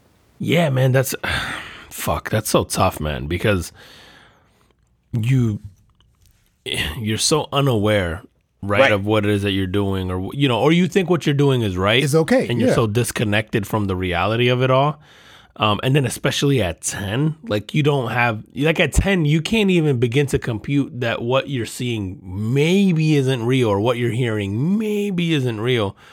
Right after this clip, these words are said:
Speaker 1: You know, as an adult, you can sort of go, "Oh, it's a little off."
Speaker 2: Doesn't seem right.
Speaker 1: Yeah, it doesn't seem right.
Speaker 2: Right.
Speaker 1: But you can't even question
Speaker 2: And
Speaker 1: that at
Speaker 2: even as
Speaker 1: ten.
Speaker 2: an adult, you, sometimes you can't do
Speaker 1: Yeah.
Speaker 2: that shit.
Speaker 1: Man, and I can't even imagine what that's like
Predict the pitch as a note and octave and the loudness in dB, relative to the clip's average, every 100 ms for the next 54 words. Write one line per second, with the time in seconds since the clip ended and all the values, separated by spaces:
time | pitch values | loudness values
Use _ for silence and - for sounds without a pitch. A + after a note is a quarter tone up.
0 | - - - - _ _ - F3+ E3 D3 | -20 -20 -20 -20 _ _ 0 2 4 4
1 | D3 C3 G#2+ D3+ F3+ B2+ C3 C3+ D#3 C#3+ | 4 2 2 4 4 2 -2 2 4 4
2 | B2 A#2 A2 C#3+ G#3 G#3+ F#3+ G3+ F#3+ A2 | 4 -2 -4 -8 -8 -6 -2 0 2 2
3 | C3 D3+ D3 C3+ D#3 A#2+ G2 D3+ C3 B2+ | 2 2 2 0 -2 -2 0 2 2 2
4 | D#3 C3+ E3+ D3 G#2 F2 G2+ F#2 - - | 2 2 2 2 2 0 -2 -4 -2 0
5 | C3+ E3+ C#4 A#3+ D3+ G#2+ - G3 - B2+ | 2 2 2 2 0 -2 -2 -2 -2 -4
6 | A2+ C#3+ F#3 E3 A#2+ A2 G2 F2+ F#2 D#3+ | 0 2 2 2 0 -2 -4 -6 0 2
7 | D3+ - F#2+ E2 - G2+ G#2 F#2+ F2+ - | 0 -6 -12 -8 -8 -4 -4 -4 -6 -6
8 | C#3+ A#3+ A#3 G3 F2 - - - F3 G#3+ | -6 -4 -4 -4 -6 -10 -12 -4 2 4
9 | A#3+ G3+ A3+ A#3+ B3+ C4 C#4 C4+ F#3+ B2 | 4 2 0 0 -2 2 4 4 4 4
10 | B2 B2+ A#2 A2+ G#2+ G#2+ F#2+ G2+ G2+ A2 | 4 4 2 0 2 0 -2 -2 0 0
11 | - | -2